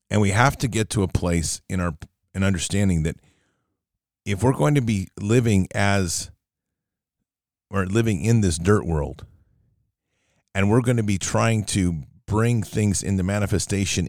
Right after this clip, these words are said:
in this dirt world, like, "Father, help me buy a new car. Father, I'm s-, I need a new house. Father, help me pay my mortgage." We're looking at God as a credit card, and I will almost <laughs> guarantee you that's not who's delivering.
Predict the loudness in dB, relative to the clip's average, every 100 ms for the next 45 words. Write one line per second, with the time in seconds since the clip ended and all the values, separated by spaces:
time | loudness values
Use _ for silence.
0 | -2 0 0 0 -2 -2 -2 -2 -4 -4
1 | -6 _ -2 -2 -2 -10 _ _ _ -4
2 | -2 0 0 0 -2 0 0 2 0 0
3 | -6 -18 _ _ _ -2 0 0 -4 -10
4 | _ _ _ -2 0 0 -2 -2 -2 -2
5 | -6 -10 -4 0 2 2 2 0 -2 -2
6 | -4 -6 -8 -10 -18 _ _ _ -2 0
7 | 2 0 0 -2 0 2 2 2 4 4
8 | 2 0 -8 -12 -16 -20 _ _ _ _
9 | _ _ _ _ _ _ _ _ _ _
10 | _ -4 0 2 2 0 -2 -2 -4 -4
11 | -4 -2 -2 -2 -4 -2 -2 -2 -2 -2
12 | 0 0 -4 -10 _ -2 0 -2 -2 -2
13 | 0 -2 -2 -2 -2 -2 -2 0 0 0
14 | -2 -4 -4 -4 -2 -2 -2 -4 -2 -2
15 | -4 -10